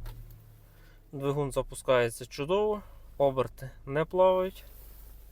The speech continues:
Клімат працює, підігріви працюють,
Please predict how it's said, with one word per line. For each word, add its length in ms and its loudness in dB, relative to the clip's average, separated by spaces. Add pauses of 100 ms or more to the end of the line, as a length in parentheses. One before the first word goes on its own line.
(2750)
Клімат 380 2
працює, 580 -2
підігріви 640 -2
працюють, 760 -4